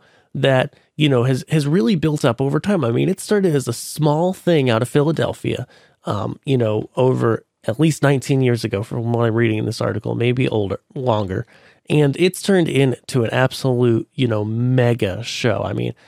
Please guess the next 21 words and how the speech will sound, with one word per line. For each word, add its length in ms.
it 140
is, 380
you 120
know, 100
one 160
of 80
the 60
biggest 300
tours 280
of 80
the 80
year. 340
I 120
think 340
every 320
venue 380
sells 380
out, 340
and 440
it 180
looks 500